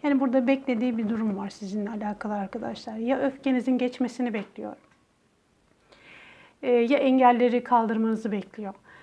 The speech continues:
Beklediği bir şey var. Ve burada, e, kılıçların ikilisiyle de arkadaşlar bir şeyleri yine zamana bırakmak,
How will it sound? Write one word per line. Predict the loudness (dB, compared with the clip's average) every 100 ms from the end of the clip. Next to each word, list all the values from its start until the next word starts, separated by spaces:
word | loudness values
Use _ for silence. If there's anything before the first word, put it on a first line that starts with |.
| _ -4
Beklediği | -2 0 0 2 2
bir | 0
şey | -2 -4 -4 -6
var. | -12 -16 _ _ -20 -20 _ -6
Ve | -4 0
burada, | 0 4 4 2 -2
e, | 0 2 0 2
kılıçların | 0 2 2 0
ikilisiyle | 0 -4 -4 -2 0 0 -2
de |
arkadaşlar | -4 -4 -4 -6 -6 -8 -10 -12 _ _ _ _ _ _ _ _ _ _ _ _ _ _ -10
bir |
şeyleri | -2 0 2 2
yine | 2 2
zamana | 0 0 0 0 0
bırakmak, | -4 -4 -10 -10